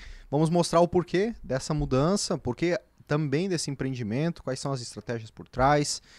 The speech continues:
e trocar uma ideia pra você que tá querendo ingressar na incorporação imobiliária,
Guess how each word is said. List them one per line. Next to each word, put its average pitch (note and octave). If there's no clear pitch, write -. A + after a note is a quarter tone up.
e D3
trocar D#3+
uma D#3
ideia C3+
pra D#3
você E3+
que -
tá F3
querendo D#3
ingressar D3+
na C3
incorporação A#2+
imobiliária, A2+